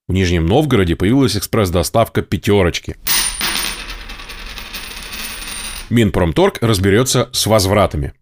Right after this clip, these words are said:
В новых правилах дистанционной торговли Минпромторг уравняет нормы для традиционного и дистанционного ритейла в отношении товаров, не подлежащих возврату или обмену. Нормы отражены в проекте постановления правительства России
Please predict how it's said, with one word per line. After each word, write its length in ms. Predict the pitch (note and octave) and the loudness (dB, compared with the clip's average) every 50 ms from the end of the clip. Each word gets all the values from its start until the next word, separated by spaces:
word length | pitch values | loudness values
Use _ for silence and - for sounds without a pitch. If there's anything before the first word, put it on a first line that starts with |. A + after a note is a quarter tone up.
| _ _ | _ _
В 100 | G2 A2 | 2 4
новых 260 | F#3+ A#3+ B3+ - - | 4 4 4 2 2
правилах 380 | - C3 A2+ G2 G2 G2+ G2 G#2 | 2 4 4 4 4 4 4 2
дистанционной 520 | A#2 A#2+ - - B2 - G3 A3 B3 A3+ | 2 0 2 0 2 2 2 2 2 2
торговли 480 | - F3+ D#3+ C3+ G#2 A2 G2+ F#2 F2+ F2+ | 2 2 0 2 2 2 4 4 4 4
Минпромторг 760 | E2 C#3 F3 E3 G3+ G3 F#3+ E3 - A#2+ G#2+ G2 - - | 2 2 2 2 4 2 2 2 2 2 2 2 2 2
уравняет 640 | - D3+ E3+ E3 D#3+ C#3+ C#3+ A2 F#2 E2+ D#2+ D2+ - | 2 4 4 4 4 4 4 2 4 2 2 0 2
нормы 280 | C3 B2 A2+ G2+ G2+ F#2 | 2 2 4 4 2 2
для 180 | F#2+ G#2+ G#2+ | 2 2 2
традиционного 760 | G2 - G#2 G2 F#2 F#2+ F#2+ - - E3+ G3 A#3 G#3+ F#3+ C3+ A2 | 2 2 0 0 2 2 0 0 0 0 2 2 2 2 2 0
и 180 | - - - E3+ | 0 0 0 0
дистанционного 920 | D3+ C#3+ E3 - - - E3+ D#3+ C3 - D#3 D3 G#2+ F2+ E2+ E2 D#2+ E2 | 2 2 0 0 0 0 0 0 2 2 2 2 2 2 2 2 2 2
ритейла 460 | E2 F#2 - - G3+ G#3+ G#3 D#3 - - _ _ _ _ _ | 0 0 0 0 2 2 2 2 0 -2 _ _ _ _ _
в 40 | A2 | -4
отношении 460 | - - B2 - - C3 A2 G#2 G2 | -2 -2 -2 0 2 2 2 2 2
товаров, 480 | - G2+ F#2+ A#2 D#3+ E3+ D#3+ - - _ - | 2 2 2 2 4 2 2 0 -2 _ 0
не 240 | A#2 C3 D#3 D#3 | 2 2 4 2
подлежащих 640 | - - G2+ E2+ F2 E2+ D#2+ G2+ D3+ E3+ - D3 - - | 2 0 0 2 2 2 2 2 2 2 0 -2 -4 -2
возврату 540 | - F#2 E2+ D#2+ E2+ G2 A#2+ C3 F2 B2+ A#2 | 0 0 0 2 2 2 2 2 2 0 -2
или 300 | - - A2+ A2 G2+ G2+ | 0 0 0 2 4 4
обмену. 480 | G2+ G2 F#2 G2 F#2 D#2+ C#2+ C#2+ - - _ | 2 2 2 2 0 0 0 -2 -4 -6 _
Нормы 380 | G2 F#2+ G#2 A#2+ C#3+ D3+ D#3 C3+ | 0 2 4 4 4 4 4 2
отражены 420 | B2 B2+ A2+ G#2 G2+ A#2 C3 C3 | 2 2 2 2 2 2 2 2
в 80 | B2 - | 0 2
проекте 320 | A2+ C#3 D3+ - - C3 | 2 2 2 2 0 -2
постановления 680 | - C3 A#2 - C3 A#2 A2+ A2+ A#2+ A#2+ A2 G#2 G2 F#2+ | 0 -2 -2 0 0 0 2 2 4 4 4 4 2 2
правительства 680 | - - G#2+ G#2 G#2+ G#2 - F#2+ F#2 E2+ - F2+ F2+ F#2 | 2 2 2 4 4 2 2 0 0 0 0 0 0 2
России 460 | F2+ F2 - - F#3+ F#3+ F3+ - | 2 0 0 0 2 0 0 0